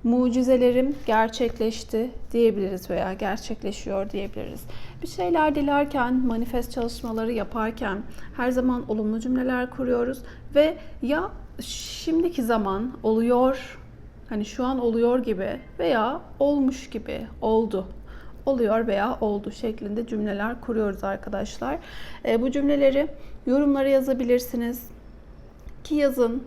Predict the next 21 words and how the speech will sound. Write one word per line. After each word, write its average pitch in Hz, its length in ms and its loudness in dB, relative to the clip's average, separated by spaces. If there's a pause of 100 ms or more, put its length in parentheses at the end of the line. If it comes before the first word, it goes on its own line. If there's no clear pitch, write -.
(120)
yani 233 200 0
herkesin 269 460 0
yazmasını 240 520 0
isterim. 226 560 -2 (460)
Birazcık 240 580 4
böyle 240 220 4
gelecekte 233 580 2
güzel 233 380 2
şeyler 226 460 0
olmasına 214 580 -2
dair 202 600 -4
bir 185 120 -2
olumlama 190 520 -2
cümlesi. 185 600 -6 (400)
Ee, 190 340 2 (880)
bu 240 140 2
cümlenin 311 460 4 (120)
arkasını 247 840 2
size 254 380 2
bırakıyorum. 202 760 0
Detaylandırabilirsiniz. 233 1700 0